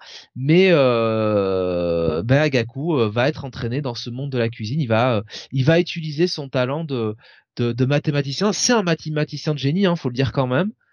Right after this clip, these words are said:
Euh, depuis le plus jeune âge, il a gagné des concours, mais il avait perdu la foi. Euh, et, euh, et là, il la retrouve via la cuisine.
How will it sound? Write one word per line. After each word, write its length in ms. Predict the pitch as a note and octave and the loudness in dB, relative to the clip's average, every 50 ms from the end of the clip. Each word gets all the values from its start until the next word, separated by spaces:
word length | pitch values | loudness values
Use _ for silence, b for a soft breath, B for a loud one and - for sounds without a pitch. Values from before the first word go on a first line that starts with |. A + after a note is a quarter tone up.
| _ _ _ - | _ _ _ -4
Euh, 180 | - A2 A2 A2+ | 0 2 2 2
depuis 260 | A2+ B2+ A#2+ B2 D3+ | 2 0 0 2 0
le 40 | B2+ | 0
plus 140 | - C#3 C3 | 0 0 2
jeune 220 | B2+ B2+ A#2+ B2 | 4 4 4 2
âge, 220 | B2+ C#3+ E3+ D#3 | 2 2 0 0
il 60 | C3 B2+ | 0 0
a 80 | A#2 | 0
gagné 180 | A2 A#2 C3+ D3 | 2 2 2 2
des 160 | C3 B2+ B2 | 0 -2 -4
concours, 500 | - A#2+ A#2 A2+ - B2+ D#3 F3+ - - B B B B B B B B B _ | -4 -6 -6 -4 -2 -2 -2 0 -2 -6 B B B B B B B B B _
mais 140 | - A2 A#2+ | 2 4 6
il 100 | C3 C#3 | 8 8
avait 200 | D3 D#3 F#3 G3+ | 8 6 4 4
perdu 320 | - F#3 F3 D3+ D#3 D#3+ D#3+ | 4 2 0 0 0 -2 0
la 120 | D3+ C3+ C3 | 0 -2 -2
foi. 400 | - - C3+ B2+ B2+ D3 F#3 G3+ _ _ _ _ _ _ _ - | -4 -6 -4 -4 -4 -4 -6 -8 _ _ _ _ _ _ _ -6
Euh, 600 | G#2 A2 G#2+ G#2+ G#2 G2+ G2+ G2 F#2+ F#2 F#2 F2+ - - | -2 -2 0 2 2 2 2 2 2 2 0 -2 0 2
et, 260 | B2 C#3 D3 D3+ D3+ | 2 4 4 6 4
euh, 420 | C#3 B2+ A#2 A2+ A2 A2 A2 G#2+ - | 4 4 4 4 2 2 2 0 0
et 160 | - B2 B2+ | 0 2 2
là, 160 | B2 C3+ D#3 E3 | 4 4 4 4
il 40 | E3 | 2
la 100 | D#3+ C#3+ | 2 0
retrouve 440 | C3+ - C#3+ C3+ - - D#3 D3 C3 | -2 -6 -10 -12 -10 -12 -12 -12 -6
via 180 | C#3 D3 C#3+ | -4 -2 -2
la 120 | C3 B2 A#2 | -2 -2 -4
cuisine. 480 | - - B2 A2+ A#2 A#2+ C3+ D#3 D#3 | -8 -12 -14 -12 -8 -8 -8 -8 -8